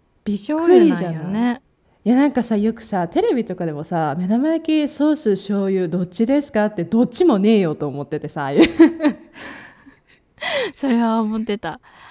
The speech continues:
Speaker 2: 「なんでこの二択なんやろな」みたいな。
Speaker 1: そう。
Speaker 2: 「塩コショウは？」みたいな。
Speaker 1: うん、そうそうそうそう。なんかさ、あのー、卵ってさ、シンプルな、
Speaker 2: う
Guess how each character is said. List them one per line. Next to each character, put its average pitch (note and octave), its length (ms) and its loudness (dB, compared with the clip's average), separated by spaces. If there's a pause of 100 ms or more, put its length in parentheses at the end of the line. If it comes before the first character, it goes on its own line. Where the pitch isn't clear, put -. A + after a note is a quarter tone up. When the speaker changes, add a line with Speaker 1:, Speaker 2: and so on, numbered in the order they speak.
(160)
Speaker 2:
「な D4 120 0
ん D4 40 0
で D#4 120 0
こ D#4 180 -2
の D#4 180 0
二 D#4+ 160 -4
択 E4+ 300 -2
な E4 160 0
ん A3+ 80 0
や F3+ 160 -4
ろ E3+ 160 -8
な」 F#3 340 -4
み F3 80 -10
た D#3 140 -14
い E3 80 -16
な。 E3 160 -16 (240)
Speaker 1:
そ A#3+ 640 -2
う。 - 20 -
Speaker 2:
「塩 A#3+ 140 2
コ A#4 180 0
シ A#4+ 140 -2
ョ G4 140 2
ウ - 20 -4
は？」 G3 320 -6
み G#3 100 -2
た D#3 160 -12
い A#2+ 60 -14
な。 E2+ 100 -14
Speaker 1:
う A#3+ 80 2
ん、 D4+ 120 6
そ D4+ 180 2
う C#4 60 2
そ C4 220 2
う B3+ 40 -2
そ B3 220 0
う A3 80 -2
そ G#3+ 420 -2
う。 - 40 -20 (200)
な F#4+ 80 0
ん A4+ 60 -6
か C#4 140 -2
さ、 A#3+ 480 0 (540)
あ G#3+ 160 0
の G#3 540 2
ー、 - 40 -10
卵 F#4 460 0
っ - 40 0
て - 260 -4
さ、 F#3+ 480 0
シ - 260 -2
ン A#4 140 -2
プ D4 100 0
ル G#3+ 140 0
な、 F3 480 -4
Speaker 2:
う E4+ 140 -6